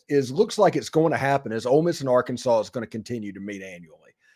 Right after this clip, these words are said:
And I, I'm, I'm genuinely happy about that because I look at things like L S U and Mississippi State, obviously those are non-touch,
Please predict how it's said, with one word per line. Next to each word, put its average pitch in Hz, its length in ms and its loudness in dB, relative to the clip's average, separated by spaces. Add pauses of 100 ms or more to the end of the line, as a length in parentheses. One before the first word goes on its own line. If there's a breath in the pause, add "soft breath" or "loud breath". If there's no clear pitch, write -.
(200 soft breath)
And 131 300 2
I, 156 300 2
I'm, 156 180 0
I'm 156 220 4
genuinely 160 680 2
happy 135 520 -2
about 123 400 0
that 151 320 4 (480)
because 156 480 4
I 151 180 4
look 233 220 2
at - 80 -4
things 165 240 0
like 143 200 0
L 185 180 4
S 220 180 2
U 214 240 -6
and 147 200 -2
Mississippi 170 360 -6
State, 147 280 0
obviously 143 560 -2
those 135 240 -2
are 131 100 -6
non-touch, 131 800 -6